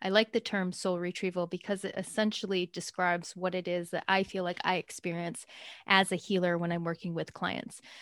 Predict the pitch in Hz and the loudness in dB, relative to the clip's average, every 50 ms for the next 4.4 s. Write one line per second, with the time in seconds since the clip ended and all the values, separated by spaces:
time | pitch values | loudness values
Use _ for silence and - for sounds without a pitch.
0 | - - - - 208 202 - - 202 196 196 - 202 208 214 220 208 202 190 - | -20 -16 0 2 2 4 6 8 6 8 8 8 8 8 8 8 4 4 4 2
1 | 208 202 196 196 190 185 180 180 185 180 180 180 175 180 175 - - 190 175 170 | 4 4 6 6 4 2 4 4 4 6 6 6 4 2 -2 -2 -6 -6 -6 -2
2 | - 202 180 180 170 - - - 196 190 185 185 185 180 - - 185 185 180 175 | -2 0 0 0 -2 -2 0 2 2 2 2 0 -2 -4 -2 -2 -2 0 0 -2
3 | 170 165 - 196 190 196 208 214 214 208 - 208 185 - - 190 180 175 175 175 | -4 -4 -4 0 4 6 6 6 6 6 2 -4 -4 -2 0 2 2 4 4 2
4 | 175 175 170 170 170 170 170 | 2 0 0 -2 -2 -2 -4